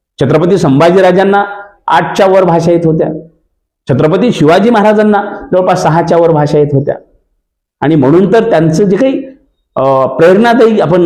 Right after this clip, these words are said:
व्यक्तिमत्व म्हणतोय, ते भाषेमुळं फुललेलं आहे. ते बसले नाहीत कधी मराठी, मराठी अशा पद्धतीनं. त्यांनी सगळ्या भाषा शिकून सगळ्या भाषांचा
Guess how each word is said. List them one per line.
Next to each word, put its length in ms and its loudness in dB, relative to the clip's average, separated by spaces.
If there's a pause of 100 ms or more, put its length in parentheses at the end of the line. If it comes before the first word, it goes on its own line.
व्यक्तिमत्व 520 0
म्हणतोय, 380 0 (220)
ते 60 0
भाषेमुळं 640 0
फुललेलं 340 0
आहे. 240 -10 (260)
ते 60 4
बसले 280 0
नाहीत 240 0
कधी 320 0 (160)
मराठी, 360 2
मराठी 480 0
अशा 180 -2
पद्धतीनं. 540 0 (380)
त्यांनी 180 0
सगळ्या 300 0
भाषा 320 0
शिकून 380 0
सगळ्या 300 0
भाषांचा 840 -2